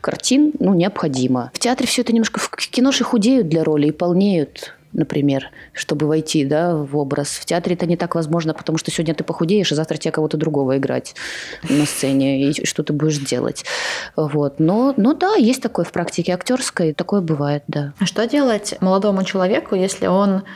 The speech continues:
Speaker 2: мечтает стать актером или актрисой? С чего ему начать? Куда ему идти? И к-, как-, какой вообще как бы такой вот идеальный путь развития карьеры, карьеры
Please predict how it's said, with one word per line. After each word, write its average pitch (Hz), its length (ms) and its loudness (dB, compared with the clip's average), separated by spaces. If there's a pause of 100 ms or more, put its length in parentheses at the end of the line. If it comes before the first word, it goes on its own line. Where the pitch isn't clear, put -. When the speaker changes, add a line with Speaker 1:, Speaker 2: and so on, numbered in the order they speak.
(280)
Speaker 2:
мечтает 170 680 0
стать - 300 -4
актером 202 500 0
или 175 100 0
актрисой? 196 680 -2 (380)
С - 80 -12
чего 190 300 0
ему 208 220 2
начать? 180 640 0 (100)
Куда 185 280 0
ему 175 280 2
идти? 214 360 0
И 202 200 -6
к-, - 140 -10 (100)
как-, - 300 -4
какой 233 260 0
вообще 214 320 0
как 196 140 -4
бы 180 100 0
такой 180 200 -2
вот 170 160 -4
идеальный 175 500 0
путь 180 240 -2
развития 170 500 0
карьеры, 220 580 0
карьеры 185 560 2